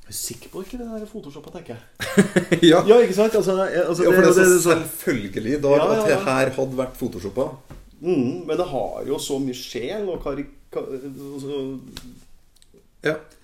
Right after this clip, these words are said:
Speaker 2: Og bare den, bare den greina som kommer ut akkurat der øynene skal være, som på en
Speaker 1: Mm.
Speaker 2: måte ordner, ordner litt det øyeeplet,
Speaker 1: Ja, ja.
Speaker 2: altså, eller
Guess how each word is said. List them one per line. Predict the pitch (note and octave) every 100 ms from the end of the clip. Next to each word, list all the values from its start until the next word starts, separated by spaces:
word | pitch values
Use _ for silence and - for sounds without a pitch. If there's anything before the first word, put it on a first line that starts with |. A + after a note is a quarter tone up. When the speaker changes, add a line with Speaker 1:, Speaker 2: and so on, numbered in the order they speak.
| _ _ _ _
Speaker 2:
Og | D3+
bare | D3+ B2+ A#2+
den, | C3 C3+ - _
bare | - C3 B2
den | B2+ C3
greina | A#2+ B2 A2 G#2 F#2+ A2+ C3+
som | C#3+
kommer | C3+ D#3 C3+
ut | G#2+ A2+
akkurat | A2+ G#2+ A#2
der | A2+ A#2
øynene | C3+ B2 G#2+ A2+
skal | -
være, | C#3+ C#3+
som | B2+ C3+
på |
en | C#3
Speaker 1:
Mm. | G#2+
Speaker 2:
måte | A2+
ordner, | C3+ C3 G#2 G#2+ - -
ordner | C#3 C3+ A2
litt | C3+ C#3+
det | C3+ B2
øyeeplet, | C3 B2+ A#2 G#2 G#2+ G2 F2+ - A2 _ _ - A2 G#2 G#2 _ -
Speaker 1:
Ja, | - A#2
ja. | C3+
Speaker 2:
altså, | A#2+ A#2 A#2 A#2
eller | B2 A#2+